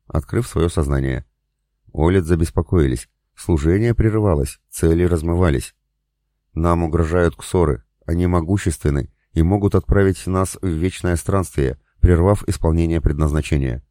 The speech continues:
Чтобы этого не случилось, нам предстоит с ними сразиться». «Почему сразиться, а не договориться?» «Разве мы раньше договаривались с кем-нибудь?» «Нет, мы просто всё уничтожали.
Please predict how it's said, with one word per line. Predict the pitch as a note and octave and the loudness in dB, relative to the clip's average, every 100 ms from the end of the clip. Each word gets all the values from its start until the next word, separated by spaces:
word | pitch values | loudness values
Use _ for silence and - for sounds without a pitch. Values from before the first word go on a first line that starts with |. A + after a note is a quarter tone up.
| _ _ _ _ | _ _ _ _
Чтобы | _ - G2+ G2+ | _ -2 4 6
этого | G#2 G#2 | 6 4
не | G2+ | 2
случилось, | - G2+ - G#2+ A2 - | 0 -4 0 0 0 -4
нам | - E2 F#2+ | -8 -2 0
предстоит | F#2+ G2+ - G2+ G2+ | 2 2 2 2 2
с | - | 0
ними | F2+ | -2
сразиться». | E2+ E2+ E2 D#2 - A#1+ - _ _ _ _ _ _ | -2 0 -2 -2 -4 -8 -8 _ _ _ _ _ _
«Почему | - - D2+ E2 | -10 -6 -2 -2
сразиться, | D2+ C#2 E2 - G#2 - | -2 -2 -4 -4 -8 -6
а | F2 | -4
не | F2 | -2
договориться?» | D#2+ E2+ F2 F2+ - F2+ - _ _ _ _ _ _ | -2 0 0 0 -2 -6 -8 _ _ _ _ _ _
«Разве | D2+ E2+ E2 E2 | 0 2 2 2
мы | E2+ | 2
раньше | F2 E2 D#2+ | 0 0 -2
договаривались | D#2 D2+ D#2+ G#2 A2+ F#2+ D2+ | 0 2 2 2 0 0 -2
с | |
кем-нибудь?» | - D#2 C#2+ C2 B1+ _ _ _ _ _ | -2 -2 -2 -2 -6 _ _ _ _ _
«Нет, | E2 F2+ - - | -4 -4 -4 -4
мы | D#2+ | -2
просто | G2 G2 F2+ | 0 0 -2
всё | - G2+ | -2 -2
уничтожали. | G2 F#2 - F2 F2 C#2 | 0 -4 -2 0 2 0